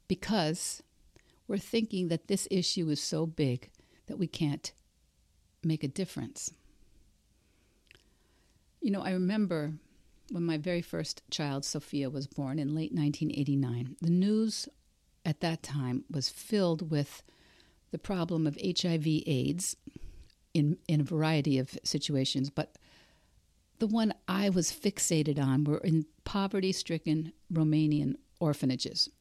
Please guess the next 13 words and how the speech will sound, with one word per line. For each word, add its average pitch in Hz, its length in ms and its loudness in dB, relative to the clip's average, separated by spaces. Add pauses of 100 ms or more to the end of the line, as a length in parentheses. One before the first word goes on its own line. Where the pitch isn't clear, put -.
(960)
Um, 165 500 -6 (1700)
this 233 240 -2
is 208 120 -4
gonna 175 200 0
be 165 120 0
a 156 60 2
little 151 220 0
bit 143 140 -2
of 135 80 -2
a 139 40 0
tangent, 143 560 -2
but 196 80 -2
I, 214 160 -4